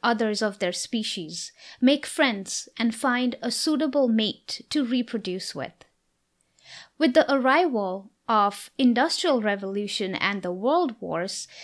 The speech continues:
we started keeping animals used for food in confined spaces to lower costs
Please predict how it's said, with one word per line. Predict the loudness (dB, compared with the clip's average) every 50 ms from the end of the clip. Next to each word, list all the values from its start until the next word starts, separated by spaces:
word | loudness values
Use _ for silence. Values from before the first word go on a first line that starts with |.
| -8 0
we | 2 2
started | 2 2 2 2 2 4 2 0 -4 -4
keeping | -2 -2 0 2 4 2 4 4
animals | 2 0 0 -2 -4 -4 -6 -6 -4 -2
used | -2 -2 -2 -4
for | -6 -6
food | -6 -6 -6 -4 -2 -2 -2 -2 -4 -6 -8 -10 -20 -10 -2
in | 2 2 2
confined | 4 4 2 2 2 0 -2 0 2 2 4 2 2 0
spaces | 0 -4 -2 0 0 0 0 0 -2 -4 -4 -6 -6
to | -4 -2 -2
lower | -2 0 0 2 2 2 0 -2
costs | -4 -4 -2 0 0 0 0 -4 -8 -10 -12 -12 -14